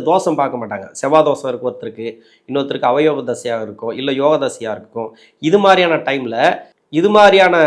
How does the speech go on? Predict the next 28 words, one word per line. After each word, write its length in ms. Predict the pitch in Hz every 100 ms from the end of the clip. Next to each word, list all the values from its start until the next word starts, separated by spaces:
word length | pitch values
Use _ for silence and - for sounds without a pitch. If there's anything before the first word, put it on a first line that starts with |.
| 135 139
காலகட்டங்கள்ல 640 | 143 143 117 117 113 117 156 180 - _ _ -
அவயோக 320 | 151 220 220 190 156
தசைகள், 360 | 151 135 123 -
இப்ப 120 | 139 -
சனிக்கு 320 | 147 190 196 170
ஆகாத 400 | 156 175 180 190 151
தசைகள் 340 | 147 160 151 139
எதுனா 200 | 131 143 143
நடந்துச்சுன்னா 460 | 131 131 131 - 151 165
பிரிச்சு 220 | 143 -
விட்டுரும். 320 | 113 - 92 _ _ _ -
திருமண 240 | 143 156 147
வாழ்க்கையில 300 | 123 143 151
நெருக்கடிகளை 480 | 139 139 147 131 123 -
கொடுத்து 220 | 117 - 131
டைவர்ஸ் 320 | 151 170 165
வரைக்கும் 300 | 139 123 123 127
போக 100 | 117
வைக்கும். 280 | 104 - 95 _ _ _ _
அப்ப 140 | - 175 156
நெகட்டிவா 300 | 170 220 214
நம்ம 140 | 180 -
பேச 200 | 160 165 165
தேவையில்ல. 280 | 127 113 120 202 - - _ _ 156
இந்த 100 | 156 -
செவ்வாய் 320 | 165 196 180
தசையில 360 | 156 143 117 120 143 - -
இந்த 120 | 139